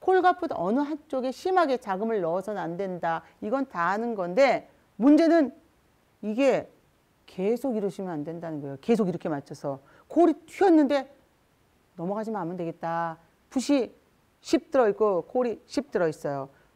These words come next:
콜이 튀었어요. 튀었으면 물량을 줄여야 되는데 십에 맞춰서 삼십 프로, 그러니까 칠을 넣었다.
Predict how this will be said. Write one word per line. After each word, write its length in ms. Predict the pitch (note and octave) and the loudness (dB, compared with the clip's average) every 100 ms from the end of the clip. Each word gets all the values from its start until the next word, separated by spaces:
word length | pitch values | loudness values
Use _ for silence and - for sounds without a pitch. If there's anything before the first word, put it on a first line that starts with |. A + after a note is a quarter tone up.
| _ _ | _ _
콜이 240 | F4 F4+ C#4+ | 4 4 2
튀었어요. 760 | - G#4+ G#4+ D4 B3+ A#3 A3+ D3+ _ _ _ _ | -2 0 2 0 0 0 -2 -6 _ _ _ _
튀었으면 400 | - D#4 C#4 A3+ | -2 0 0 -2
물량을 320 | F3+ G3+ G3 | -2 -2 -4
줄여야 280 | - F3+ E3+ | -6 -4 -2
되는데 480 | D#3 D3+ D#3 B3+ C4 - _ | -2 0 2 2 0 -16 _
십에 280 | - B3+ B3+ | -6 -4 -4
맞춰서 460 | F3 - D#3+ D#3 | -6 -10 -12 -12
삼십 280 | - B3+ - | -8 -8 -8
프로, 120 | G3+ | -10
그러니까 120 | D#3+ | -10
칠을 300 | D#3 - C#4 | -12 -8 -6
넣었다. 300 | G3+ D3+ E3 | -6 -6 -10